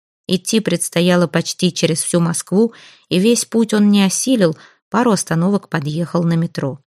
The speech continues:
Его не было дома ровно четыре часа. Это Антон потом вычислил, когда тупо смотрел в Камилин телефон.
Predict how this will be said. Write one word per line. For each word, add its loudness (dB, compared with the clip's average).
Его 2
не 4
было 4
дома 4
ровно 2
четыре -2
часа. -4
Это 2
Антон 2
потом 0
вычислил, -2
когда 0
тупо 0
смотрел 0
в -12
Камилин 2
телефон. -4